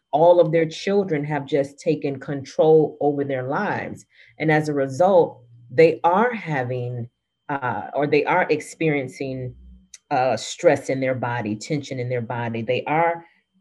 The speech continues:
uh, experiencing a lot of health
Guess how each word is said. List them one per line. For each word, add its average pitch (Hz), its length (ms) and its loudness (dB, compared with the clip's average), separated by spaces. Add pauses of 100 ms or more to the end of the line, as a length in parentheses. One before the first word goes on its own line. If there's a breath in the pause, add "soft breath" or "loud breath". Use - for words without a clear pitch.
(100)
uh, 131 200 -4
experiencing 131 1200 -6 (420)
a 139 120 0
lot 143 320 2
of 160 140 2
health 196 360 -2